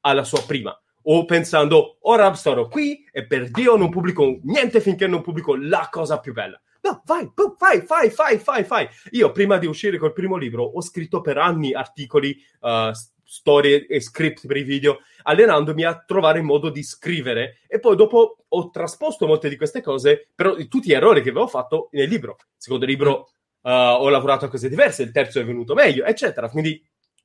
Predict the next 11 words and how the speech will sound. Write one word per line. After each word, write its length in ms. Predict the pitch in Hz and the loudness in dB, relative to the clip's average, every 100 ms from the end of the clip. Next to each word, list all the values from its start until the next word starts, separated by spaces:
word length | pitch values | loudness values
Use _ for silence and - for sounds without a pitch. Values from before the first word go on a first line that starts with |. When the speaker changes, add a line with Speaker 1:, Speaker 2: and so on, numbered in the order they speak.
| - | -10
Speaker 1:
tutte 260 | 240 240 | -4 -2
le 60 | 220 | 0
cose 240 | 220 170 | 0 -2
che 100 | 160 | -2
farete 380 | 151 147 135 - | -4 -2 -4 -6
per 160 | 120 117 | -8 -6
sempre 320 | 127 117 120 | -6 -4 -4
hanno 160 | 117 113 | -4 -4
difetti. 400 | 113 120 110 113 _ _ - | -8 -10 -10 -12 _ _ -12
Eh, 280 | 120 113 113 - - | -6 -4 -6 -12 -16
non, 400 | 139 170 202 | -4 2 2